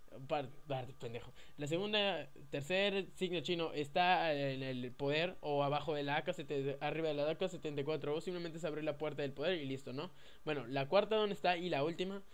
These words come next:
en el dragón, gente. Está al lado de la Semtex, bueno, bajándote de la antena, perfecto. Llegas allá, no hay mucha dificultad en esto. Ya saben, simplemente pónganse en orden y listo. Una vez que pasen esto,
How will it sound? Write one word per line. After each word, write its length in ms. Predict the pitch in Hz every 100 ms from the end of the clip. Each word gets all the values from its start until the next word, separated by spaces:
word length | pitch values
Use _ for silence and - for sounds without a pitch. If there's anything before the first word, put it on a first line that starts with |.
| - - -
en 200 | 175 180
el 380 | 170 151 - 143
dragón, 440 | 147 147 170 147
gente. 300 | 139 123 120
Está 300 | 123 196 208
al 80 | 202
lado 180 | 185 170
de 100 | 147
la 120 | 139
Semtex, 480 | 185 185 185 175 143
bueno, 240 | 165 151
bajándote 420 | 143 170 196 185
de 140 | 165 151
la 80 |
antena, 440 | 139 139 180 185 180 -
perfecto. 460 | - 135 151 143 135
Llegas 320 | 151 175 180
allá, 240 | 160 170
no 120 | 165 170
hay 80 |
mucha 520 | 180 185 185 175 156 147 143 -
dificultad 500 | - 147 143 147 165
en 80 | 165
esto. 240 | 170 185 - - -
Ya 100 | 165
saben, 220 | 175 170
simplemente 360 | 147 190 202 196
pónganse 680 | - 180 185 185 180 180 - 147
en 160 | 151
orden 320 | 160 180 190 143
y 120 | 135
listo. 360 | 135 131 120 - - -
Una 160 | 170 208
vez 160 | 214 -
que 100 | 214
pasen 400 | 190 190 180 170
esto, 400 | 175 - 180